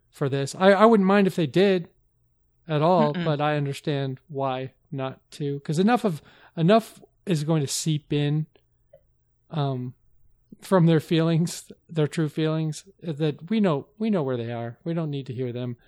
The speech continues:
Speaker 1: you know, uh, another echo chamber for our,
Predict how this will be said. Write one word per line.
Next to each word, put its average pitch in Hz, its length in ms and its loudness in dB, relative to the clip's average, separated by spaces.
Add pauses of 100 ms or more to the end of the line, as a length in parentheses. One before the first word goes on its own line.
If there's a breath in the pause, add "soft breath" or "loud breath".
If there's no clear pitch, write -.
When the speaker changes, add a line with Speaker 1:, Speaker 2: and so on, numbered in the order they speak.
(320 soft breath)
Speaker 1:
you 143 80 -4
know, 127 220 -6 (380)
uh, 160 140 -14 (160)
another 151 400 0
echo 131 240 -6
chamber 127 440 -8
for 127 280 -14
our, 127 260 -12